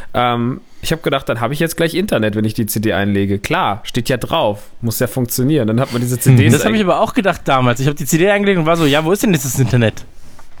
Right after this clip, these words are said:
Speaker 1: Und ich hab mich dann auch immer, ich hab auch ganz kurzzeitig gedacht, vielleicht ist es auf der C D einfach drauf. Also vielleicht ist da auch alles einfach, vielleicht ist alles, was im Internet ist, auch einfach hier auf dieser C D.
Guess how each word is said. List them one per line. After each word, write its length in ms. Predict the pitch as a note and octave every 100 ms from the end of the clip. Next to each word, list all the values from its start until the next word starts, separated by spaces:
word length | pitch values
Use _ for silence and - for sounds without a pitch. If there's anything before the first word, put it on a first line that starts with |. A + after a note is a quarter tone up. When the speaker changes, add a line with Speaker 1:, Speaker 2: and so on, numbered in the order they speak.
| - -
Speaker 1:
Und 80 | C#3+
ich 80 | D3
hab 100 | F3+
mich 80 |
dann 160 | E3 D#3
auch 140 | -
immer, 180 | - D#3+
ich 100 | D#3+
hab 140 | F3 E3
auch 80 |
ganz 240 | - F#3+ -
kurzzeitig 460 | G3+ G3 E3+ E3
gedacht, 260 | - C3+ C#3
vielleicht 300 | - D#3 -
ist 100 | F#3+
es 100 | E3
auf 120 | B2+
der 120 | - B2+
C 140 | -
D 160 | A2 D#3
einfach 220 | A#2 A2
drauf. 420 | - A#2 A2+ G#2+ - - - - - -
Also 180 | C3 C3 - -
vielleicht 360 | C#3+ D3 D#3+
ist 180 | - D3
da 80 | C#3+
auch 80 | B2+
alles 260 | C3+ D#3+ D#3+
einfach, 260 | C#3+ D#3
vielleicht 260 | - D3 E3
ist 140 | E3
alles, 240 | - A3 G3+
was 140 | F#3
im 80 | F3+
Internet 380 | G3+ G3+ E3 E3+
ist, 340 | F3 F3 -
auch 100 | D3+
einfach 240 | C3+ F3
hier 160 | F#3 F#3
auf 80 | F3+
dieser 260 | D#3+ D#3
C 140 | D3+ -
D. 360 | D3 D3+ C3